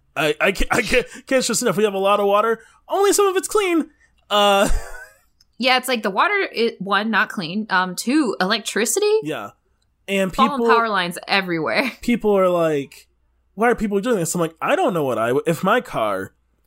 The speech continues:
Speaker 1: was besieged by a flash flood, I cannot describe the amount of mental break I would have."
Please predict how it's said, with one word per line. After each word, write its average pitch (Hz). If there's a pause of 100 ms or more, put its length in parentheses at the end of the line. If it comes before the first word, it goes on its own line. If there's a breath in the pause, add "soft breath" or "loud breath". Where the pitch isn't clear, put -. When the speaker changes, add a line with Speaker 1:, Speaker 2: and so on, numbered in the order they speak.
(140)
Speaker 1:
was 160
besieged 156
by 139
a 117
flash 127
flood, 190 (500)
I 190
cannot 175
describe 131
the 139
amount 135
of 135
mental 127
break 107
I 104
would 98
have." -